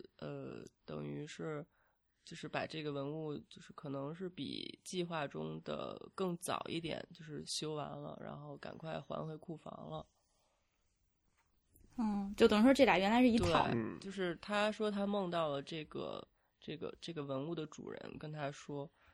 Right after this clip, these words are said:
Speaker 1: 希望他把这两个东西一起存放。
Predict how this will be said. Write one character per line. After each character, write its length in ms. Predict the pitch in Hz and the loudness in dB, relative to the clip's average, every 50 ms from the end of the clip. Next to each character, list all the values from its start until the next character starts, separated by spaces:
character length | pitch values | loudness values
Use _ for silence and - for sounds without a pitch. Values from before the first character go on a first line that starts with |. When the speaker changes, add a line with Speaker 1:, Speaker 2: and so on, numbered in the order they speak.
| _ _ | _ _
Speaker 1:
希 200 | - - - 165 | -14 -8 -6 -4
望 140 | 156 147 147 | -4 -4 -4
他 140 | 160 156 156 | -6 -6 -6
把 100 | 151 135 | -6 -6
这 140 | - 156 | -6 -6
两 180 | 147 143 135 - | -6 -6 -6 -6
个 60 | - | -6
东 240 | - - 156 160 165 | -8 -8 -8 -8 -8
西 300 | 165 170 147 131 110 - | -8 -6 -6 -6 -6 -6
一 140 | - 180 180 | -8 -8 -8
起 200 | - - - - - | -6 -6 -8 -8 -10
存 280 | - - 131 - - | -12 -12 -12 -12 -12
放。 260 | - - 147 - - | -10 -8 -8 -8 -8